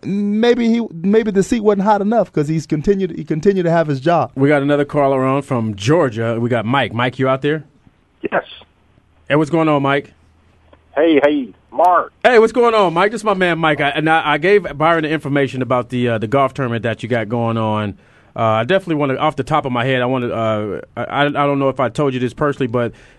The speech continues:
Speaker 2: with the experience that I received down there last year, uh,
Speaker 1: Right.
Speaker 2: visiting the Children's Hospital, uh, that was one of the main reasons why I came back and, and told Byron that, uh, I wanted to do a foundation. And,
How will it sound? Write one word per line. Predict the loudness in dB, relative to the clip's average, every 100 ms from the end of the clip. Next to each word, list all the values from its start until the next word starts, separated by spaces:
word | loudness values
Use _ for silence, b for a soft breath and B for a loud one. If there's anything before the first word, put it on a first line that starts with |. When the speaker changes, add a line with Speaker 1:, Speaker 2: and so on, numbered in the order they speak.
| _
Speaker 2:
with | -4
the | -2
experience | -2 -2 -2 0
that | 0
I |
received | 0 -2 -2 -2 0
down | -2 0
there | -2 0
last | 0 -2 -2
year, | -2 2
uh, | 4
Speaker 1:
Right. | 4 2
Speaker 2:
visiting | -2 -2 -4
the |
Children's | -4 -2 -2 -2
Hospital, | -2 -2 -2 -2 -2 -4 -8 b b b
uh, | -2 0
that | 2 2
was | 2
one | 0
of | -2
the | 0
main | 0 0
reasons | 0 -2 -2 -2
why | -2
I | -2
came | -2 -2
back | 0 -2 -2
and, | -4
and | -6 -4 -2
told | -2 0
Byron | 0 0 -2
that, | -2
uh, | -2 -2
I | -2
wanted | -2 -2 -4
to |
do | -4 -4
a | -2
foundation. | -2 -2 -2 -4 -4 -4
And, | -4 -6 -8